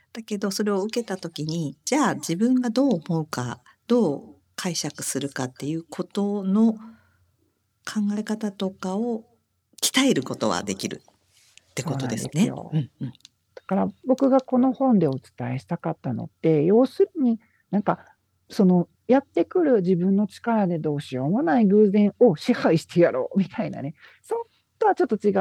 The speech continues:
Speaker 2: うんですけれども、そうじゃなくて、「クソ！」って言いたくなる時ってあるじゃないですか。
Speaker 1: うん、うん。
Speaker 2: けど、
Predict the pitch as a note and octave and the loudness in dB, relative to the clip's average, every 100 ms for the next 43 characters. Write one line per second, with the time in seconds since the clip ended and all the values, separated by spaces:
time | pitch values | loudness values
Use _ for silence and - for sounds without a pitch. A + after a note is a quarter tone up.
0 | F#3 E3+ C#3 D3+ B2 A#2 C3 F3+ D#3+ - | 2 2 0 -4 -8 -6 -2 0 0 -2
1 | _ _ _ _ _ _ _ _ _ - | _ _ _ _ _ _ _ _ _ -20
2 | - D4 F#3 F3 - - D#3+ C3 - _ | -4 2 2 0 -4 -2 0 -2 -6 _
3 | _ - - B3 G3 - A#3+ B3+ G#3+ E3 | _ -14 -2 0 0 4 6 6 4 4
4 | C#3 C#3+ - - A#2 C3+ C#3 - F3+ C#3 | 0 -6 -10 -4 -2 -4 -6 -12 -12 -6
5 | - - D3+ B2 - _ _ - C#4 | -6 -6 -10 -10 -12 _ _ -4 -4